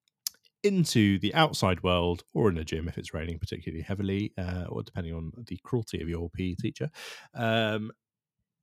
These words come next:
and it lets you just enjoy yourself. You're not in a classroom, you get to play a game, you might, you might have that fun one where you have to pick the ball up and,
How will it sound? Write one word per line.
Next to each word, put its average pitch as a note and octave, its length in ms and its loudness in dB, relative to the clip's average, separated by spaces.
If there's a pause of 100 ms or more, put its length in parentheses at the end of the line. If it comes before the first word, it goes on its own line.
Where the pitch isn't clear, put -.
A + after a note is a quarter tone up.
(120)
and C#3 400 6
it E3+ 140 4
lets G#3 320 6
you F#3+ 80 4
just - 240 0
enjoy D#3+ 360 6
yourself. G2 500 4
You're B2 60 6
not F#3+ 100 6
in E3+ 80 4
a D3+ 40 2
classroom, F#2+ 600 2
you F#2+ 80 -2
get C#3+ 140 0
to - 80 -12
play A#2 220 6
a - 20 4
game, F2+ 400 -2
you G#2 100 -4
might, A#2+ 240 0
you A#2 100 0
might A#2+ 160 2
have A#2+ 120 2
that A2+ 200 0
fun A2 220 2
one G#2+ 200 2
where G2+ 200 2
you A2 160 0
have G#2 140 0
to - 80 -18
pick - 120 0
the - 60 -6
ball G2+ 240 2
up G2 140 -2
and, G2 180 -2